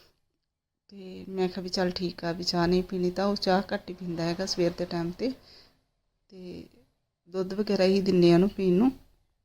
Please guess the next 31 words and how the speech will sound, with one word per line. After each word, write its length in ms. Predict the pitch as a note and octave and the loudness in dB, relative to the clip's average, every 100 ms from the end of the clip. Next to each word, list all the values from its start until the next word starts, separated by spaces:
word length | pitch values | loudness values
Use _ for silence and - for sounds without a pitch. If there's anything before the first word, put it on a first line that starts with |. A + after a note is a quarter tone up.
| _ _ _ _ _ _ | _ _ _ _ _ _
ਤੇ 80 | F#3+ | -10
ਹੁਣ 240 | F3+ F#3+ F#3+ | -2 2 2
ਵੀ 160 | G3+ | 4
ਉਹਨੂੰ 160 | G3+ G3+ | 4 6
ਮੈਂ 100 | G#3 | 4
ਕਹਿ 160 | G3 F3+ | 4 6
ਰਹੀ 120 | G3 | 4
ਸੀ 140 | F#3+ | 2
ਵੀ 60 | G3+ | -4
"ਜੇ 140 | F#3 F3+ | -4 -4
ਚਾਹ 220 | F3+ F3 | 0 0
ਪੀਣੀ 240 | F3+ F3+ F3 | 2 2 2
ਤਾਂ 140 | F#3 | 2
ਦੇਖ 240 | F3+ E3+ F3 | 0 0 0
ਲੈ", 140 | F#3+ A#3 - - _ | -4 -6 -12 -20 _
ਕਿਉਂਕਿ 240 | - G#3+ A#3+ | -18 -10 0
ਚਾਹ 300 | A#3 G#3+ A3 | 4 6 6
ਉਵੇਂ 200 | G#3 G3+ | 6 8
ਨਹੀਂ 180 | G3 F#3 | 8 8
ਵੀ 140 | F#3+ | 6
ਬਸ 240 | F#3 F#3 G3 | 4 2 2
ਉਹਨੂੰ 140 | F#3+ | 2
ਦੁੱਧ 160 | F#3+ F3+ | 2 0
'ਚ 140 | - A3 | -2 -10
ਹੀ 40 | |
ਪੱਤੀ 280 | A3 - G#3 | -8 -8 -6
ਪਾ 160 | F#3+ E3+ | -2 0
ਦੇਣੀ 220 | F3+ F#3 | 0 0
ਹੁੰਦੀ 260 | F#3 F#3 | 0 -2
ਹੈ 40 | F#3+ | -2
ਮੈਂ। 120 | A#3 | -4